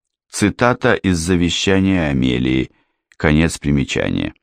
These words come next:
«Я не был уверен, какой именно балкон». Консьерж заметил праздного молодого человека, который уже несколько минут рассматривал дом,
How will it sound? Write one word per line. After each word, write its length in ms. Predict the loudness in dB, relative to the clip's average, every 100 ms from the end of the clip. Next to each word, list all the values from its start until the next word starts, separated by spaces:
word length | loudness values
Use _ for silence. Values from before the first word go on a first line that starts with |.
| _ _ _ _ _ _ _ _ _ _ 0
«Я 200 | 4 6
не 160 | 4
был 200 | 2 2
уверен, 420 | 2 2 2 2 0
какой 360 | -2 2 2
именно 420 | 4 4 4 2
балкон». 560 | 2 0 0 -2 -2 -4 -14 _ _ _ _ _ _ _ _
Консьерж 680 | 2 2 4 0 0 0 -4
заметил 560 | 0 2 4 2 2 0
праздного 520 | 2 2 2 2 2
молодого 520 | 2 0 0 0 0
человека, 680 | -2 -2 0 0 0 -2 -2 -10 _ _ -4
который 360 | -2 2 2 2
уже 200 | 2 0
несколько 460 | 0 0 -4 2
минут 360 | 2 4 2 0
рассматривал 760 | 0 0 0 0 0 0 0 0
дом, 340 | 0 0 -2